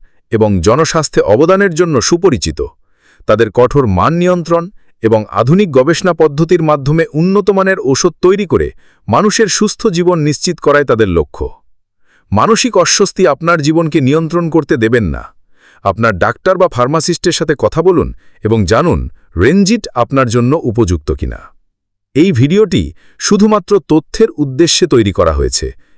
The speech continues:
এবং কোনো চিকিৎসা পরামর্শ হিসেবে গণ্য করা উচিত নয়।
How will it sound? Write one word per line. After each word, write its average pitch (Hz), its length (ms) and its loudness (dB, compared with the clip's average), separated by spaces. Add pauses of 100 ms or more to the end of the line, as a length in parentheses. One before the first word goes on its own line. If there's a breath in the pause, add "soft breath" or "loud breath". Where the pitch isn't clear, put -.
(100)
এবং 98 260 0
কোনো 98 240 0 (480)
চিকিৎসা 156 400 -2
পরামর্শ 117 500 0
হিসেবে 104 360 0
গণ্য 139 320 2
করা 73 180 2
উচিত - 320 -4
নয়। 57 220 -12